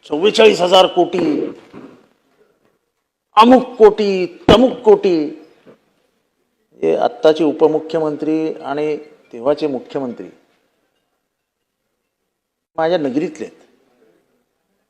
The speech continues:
आधी ते नगरसेवक होते. पण नाही, मित्र आहेत, मित्र आहेत. खरे, त्यात काय लाजायचं काय? फक्त ते आजकाल थोडंसं मै-, थोडंसं, थोडंसं आता मोठे झालेत ते.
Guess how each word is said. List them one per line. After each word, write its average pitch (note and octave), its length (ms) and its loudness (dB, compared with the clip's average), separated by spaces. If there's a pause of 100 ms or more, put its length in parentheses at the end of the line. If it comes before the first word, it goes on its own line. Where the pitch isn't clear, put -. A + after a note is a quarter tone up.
(600)
आधी D#3+ 180 -20
ते F3 120 -20
नगरसेवक E3+ 540 0
होते. - 280 -10 (1400)
पण F3 240 4 (800)
नाही, D#3+ 160 -20
मित्र C#3+ 220 -2
आहेत, - 440 -2
मित्र C3 180 -4
आहेत. D3 120 2 (100)
खरे, A#3+ 160 -4 (480)
त्यात G#3+ 140 -18
काय A#3 160 -6
लाजायचं G#3 440 4
काय? F#3 400 -2 (260)
फक्त D#3+ 180 -8
ते G3 140 -2
आजकाल F3+ 400 0
थोडंसं E3 280 -2
मै-, D#3 140 -6 (420)
थोडंसं, C3+ 260 -16 (320)
थोडंसं - 220 -20 (1300)
आता E3+ 160 4
मोठे F3+ 320 0
झालेत D#3 200 0
ते. A#2+ 240 -12